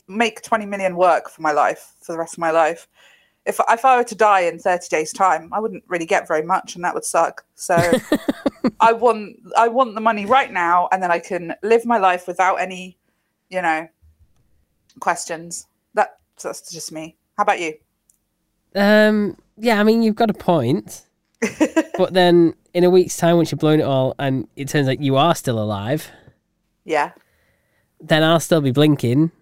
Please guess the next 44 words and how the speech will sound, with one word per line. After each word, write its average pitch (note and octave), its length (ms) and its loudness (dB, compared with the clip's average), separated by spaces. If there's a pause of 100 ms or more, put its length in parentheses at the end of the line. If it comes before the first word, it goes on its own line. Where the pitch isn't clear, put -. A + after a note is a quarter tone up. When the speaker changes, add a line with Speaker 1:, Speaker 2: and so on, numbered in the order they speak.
(360)
Speaker 2:
still D3+ 260 0
making D3 280 2
my C3 80 2
money. D#3 420 2 (960)
Speaker 1:
I C4+ 60 2
mean, E4+ 120 -4
you G4+ 140 -2
go F4 220 2
for - 140 -2
it, - 40 -8
but A#3 80 2
I C4+ 60 0
think E4+ 260 -8
twenty E4 340 -6
million A3+ 300 -2
is D#3+ 80 -8
such - 360 -4
a, - 60 -4
like, C4+ 140 2
if D4 100 -6
it F4+ 120 -2
was, C4+ 100 -2
like, G#3 220 -2
one A3+ 260 0
million, D#3 420 -2
I F3+ 120 0
would F3+ 120 -4
be F3 120 -2
like, D3 180 -2
"Well, D3+ 100 -12
no, D#3 140 -6
fuck - 240 -6
that, E3+ 200 -4
I'd - 180 -10
blink F3+ 240 -6
for C3+ 160 -4
it." C3 120 -6
Speaker 2:
If D#3+ 140 -2
you F3+ 140 0
tried, C#3 400 2
you B2 80 -2
could A#2+ 160 -4
spend G#2 340 0
it. - 160 -8